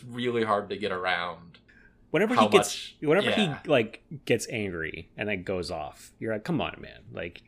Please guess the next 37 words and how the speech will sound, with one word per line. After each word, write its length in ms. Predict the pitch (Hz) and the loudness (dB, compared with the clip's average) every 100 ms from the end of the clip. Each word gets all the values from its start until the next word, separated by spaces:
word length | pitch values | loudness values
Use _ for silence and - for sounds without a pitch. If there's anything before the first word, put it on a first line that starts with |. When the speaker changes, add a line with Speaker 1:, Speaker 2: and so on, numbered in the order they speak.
| - | -8
Speaker 2:
we 160 | 135 147 | -4 0
can, 200 | 139 117 | -2 0
we, 160 | 147 143 | -2 2
we 160 | 147 | 4
Speaker 1:
When 80 | 175 | 6
Speaker 2:
know 20 | |
Speaker 1:
he, 60 | 131 | 6
Speaker 2:
what 60 | - | 6
you're 80 | |
Speaker 1:
yeah, 140 | 151 98 | 6 6
Speaker 2:
doing 100 | 85 | 4
Speaker 1:
when 80 | 156 | 2
Speaker 2:
here." 100 | 147 | 0
Speaker 1:
he's 60 | - | -2
amped 340 | 139 151 - | -2 -2 -4
up. 240 | 87 82 - - | -8 -8 -14 -10
Speaker 2:
Yeah. 320 | 101 73 65 - _ _ _ _ _ - | -6 -6 -8 -14 _ _ _ _ _ -4
Speaker 1:
So, 500 | - 127 113 110 - | 4 4 4 0 0
uh, 300 | 113 110 - | 2 2 6
oh, 180 | 151 107 | 4 4
Stark 400 | - - 160 - | 4 10 10 10
also 440 | 135 135 - 131 | 6 6 6 4
called 400 | - 135 120 117 | 6 8 8 6
and 120 | 107 | 0
threatened 380 | - 120 104 98 | 0 0 0 -4
Rick, 500 | 107 156 - - - _ _ _ _ _ | 4 6 6 0 -18 _ _ _ _ _
the, 360 | 113 110 98 101 | -6 -4 -4 -4
the 120 | 101 | -4
male 380 | 104 120 127 127 | 0 2 2 2
agent, 480 | 120 120 117 123 110 | 0 0 0 -4 -2
saying, 300 | - 104 95 | -2 -2 -2
"Oh, 220 | 104 110 104 | 0 2 2
I 80 | |
killed 260 | 101 117 101 | 2 -2 -4
your 140 | 90 | -4
ex-wife, 720 | 85 - 110 120 147 - - - _ _ _ _ _ _ | -8 -8 -2 0 0 -4 -16 -20 _ _ _ _ _ _
and 800 | 92 90 87 85 82 85 85 82 | -4 -4 -4 -4 -8 -10 -16 -18